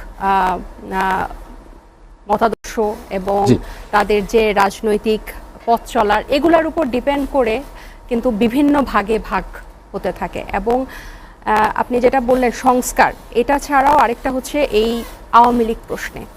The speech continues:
Speaker 1: আমার কাছে মনে হয় যে আমাদের যে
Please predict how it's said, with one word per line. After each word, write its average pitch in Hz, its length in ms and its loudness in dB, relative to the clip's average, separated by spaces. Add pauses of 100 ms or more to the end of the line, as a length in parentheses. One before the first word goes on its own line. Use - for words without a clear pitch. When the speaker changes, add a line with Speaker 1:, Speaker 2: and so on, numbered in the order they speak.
(240)
Speaker 1:
আমার 214 180 -2
কাছে 233 220 -2
মনে 226 260 0
হয় 240 240 0
যে 262 160 0
আমাদের 220 500 0 (440)
যে 233 180 6